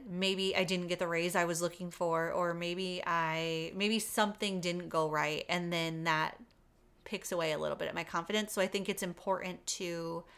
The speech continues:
not let someone else's observation, opinion, or judgment of you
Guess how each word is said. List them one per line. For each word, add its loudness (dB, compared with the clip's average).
not 6
let 4
someone 2
else's 0
observation, 0
opinion, -4
or -4
judgment -2
of -2
you -2